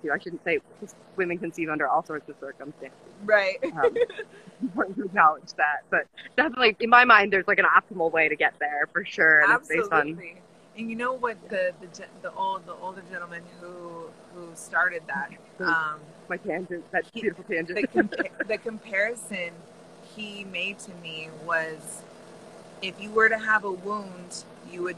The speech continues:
Speaker 2: dress it, right?
Speaker 1: Mm.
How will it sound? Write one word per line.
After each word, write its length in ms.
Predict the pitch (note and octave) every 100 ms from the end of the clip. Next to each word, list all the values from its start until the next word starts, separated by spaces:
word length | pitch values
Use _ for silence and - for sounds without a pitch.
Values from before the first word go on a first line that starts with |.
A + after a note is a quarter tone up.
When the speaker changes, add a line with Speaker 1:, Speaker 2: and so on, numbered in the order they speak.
| -
Speaker 2:
dress 360 | G3 G3+ - D#3
it, 160 | C#3+ - E3
right? 340 | E3+ F3+ G#3+ - - - - - - - - - -
Speaker 1:
Mm. 160 | C#4